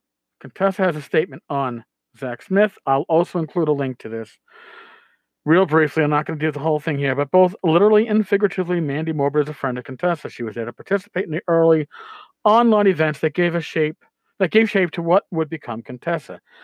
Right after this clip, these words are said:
Staffers and members of her board have been invited into her home in the past and have gamed with her as well. We support her and believe her.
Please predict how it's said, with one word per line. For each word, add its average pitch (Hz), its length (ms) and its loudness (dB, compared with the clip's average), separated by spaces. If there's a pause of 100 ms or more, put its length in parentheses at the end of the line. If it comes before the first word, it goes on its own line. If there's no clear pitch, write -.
(240)
Staffers 220 540 2
and 208 220 4
members 196 320 2
of 185 80 0
her 175 80 2
board 151 260 2
have 156 140 -4
been 165 100 -4
invited 151 420 -4
into 160 240 -10
her 214 140 0
home 170 380 -2
in 180 100 -6
the 190 100 -2
past 131 380 -6
and 151 80 -10
have 143 100 -10
gamed 135 280 -8
with 135 140 -12
her 123 260 -6
as 123 240 -2
well. 147 340 0 (640)
We 139 120 -4
support 196 460 2
her 170 300 2 (240)
and 139 440 -4 (400)
believe 151 380 -6
her. - 220 -16